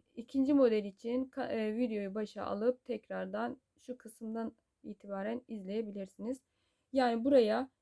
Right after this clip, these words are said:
bir tane düz gideceğiz başa kadar. Şöyle bir düz gideceğiz, bir geleceğiz. Orayı da göstereyim arkadaşlar. Aradaki motif sayısını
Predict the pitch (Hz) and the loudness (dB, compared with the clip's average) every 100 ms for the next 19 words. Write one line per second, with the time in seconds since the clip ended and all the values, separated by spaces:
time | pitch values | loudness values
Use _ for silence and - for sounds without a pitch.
0 | _ - 294 277 220 180 185 196 233 214 | _ 0 0 0 -2 -2 -2 -2 -2 -2
1 | - 240 233 240 269 254 269 262 262 262 | -6 -4 -2 2 2 4 0 0 -2 0
2 | 247 254 - _ _ _ _ _ 214 202 | 2 0 -4 _ _ _ _ _ -4 -4
3 | 196 214 233 190 190 190 208 208 208 226 | -4 -2 -2 -2 -6 -8 -12 -10 -4 -2
4 | 233 247 _ _ - 220 220 190 202 196 | -2 -4 _ _ -6 -4 -2 -4 -4 -4
5 | 196 220 247 262 - _ _ _ _ _ | -4 0 0 -2 -12 _ _ _ _ _
6 | _ - 254 240 196 208 208 - 226 214 | _ 4 6 6 4 -4 -4 -4 -2 0
7 | 196 190 190 185 - 190 - 196 202 196 | -2 -2 -6 -6 -10 -12 -6 -2 0 0
8 | - _ 196 196 - 226 233 - _ _ | -6 _ -10 -10 -8 -4 -4 -4 _ _
9 | _ 196 208 220 - 196 190 - 190 214 | _ -6 -6 -10 -10 -6 -6 -6 -6 -4